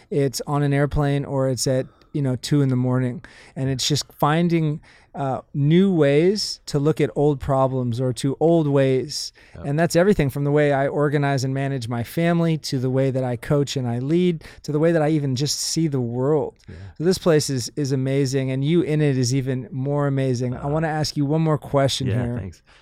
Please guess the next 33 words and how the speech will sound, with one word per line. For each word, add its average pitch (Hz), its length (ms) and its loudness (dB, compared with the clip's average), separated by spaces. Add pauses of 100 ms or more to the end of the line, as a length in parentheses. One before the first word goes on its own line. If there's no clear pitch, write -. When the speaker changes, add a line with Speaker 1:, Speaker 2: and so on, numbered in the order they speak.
(200)
Speaker 1:
And 127 100 -4
I'm 123 120 0
gonna, 127 280 0 (460)
I'm, 135 220 -6 (160)
I - 40 -4
wanna 135 300 -2
leave 139 240 0
it 135 60 0
like 127 260 -4
this. 127 460 -2 (2000)
If 147 380 2
your 147 160 4
oldest 156 460 2
son, 135 440 0 (200)
Jackson, 123 680 -6 (300)
came 143 320 0
to - 120 -6
you 131 400 0
in 127 320 -2
three 135 240 -2
summers 127 760 -6
and 123 180 -8
said, 120 200 -6
"Hey, 131 580 -2 (340)
my 117 140 -8
girlfriend 127 720 -4
and 120 180 -6
Speaker 2:
Yeah. 120 120 -2
Speaker 1:
I 117 180 -4
are 113 80 -4
having 117 380 -4
a 113 60 -4
baby," 117 600 -8